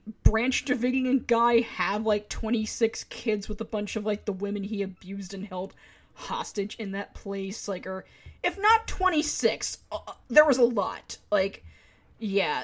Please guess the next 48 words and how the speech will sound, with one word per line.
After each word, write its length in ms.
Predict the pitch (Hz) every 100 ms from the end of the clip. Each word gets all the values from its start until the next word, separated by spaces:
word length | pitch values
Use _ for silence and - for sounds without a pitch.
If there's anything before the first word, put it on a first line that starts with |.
| -
there 240 | 240 269
was, 300 | 269 262 247
um, 320 | 233 220 196 - _ _ _ _ _ _
yeah, 240 | 220 214 170
like, 160 | 196
I'm 80 | 208
thinking 220 | 233 214
about, 380 | 220 208 190 -
uh, 160 | 185 180
I 40 |
said 220 | 202 220 190
once 160 | 185
again, 320 | - - 196
<laughs> 0 |
the 80 | 185
Heaven's 420 | - 214 202 208
Gate 300 | - 196 - -
thing. 220 | 185 196
Yeah, 140 | 185
there 160 | 190 202
was, 300 | 202 190 - - - _ _ _
they 120 | 208
would've 200 | 208 208
needed 260 | 202 202 190
<laughs> 0 |
twenty-six 920 | - 240 277 - 208 - - 196 - -
chairs. 540 | - 196 185 190 -
I 60 | 190
mean, 260 | 202 208 240 - - - - -
'cause 200 | 247 247
even 220 | 320 415
if 120 | 370 311
you 140 | 262
have 260 | 220 226 220
a 40 |
very 360 | 214 208 202 190
large 420 | 196 196 196 -
family, 560 | - 196 196 196 196
you 40 | 190
know, 100 | 190
you 140 | 190
have 120 | 190
the 60 | 185
extended 520 | 185 - - 202 190
family 580 | - 202 196 180 175 -
living 420 | 143 202 208 190
with 240 | 208 196 185
you, 300 | 185 185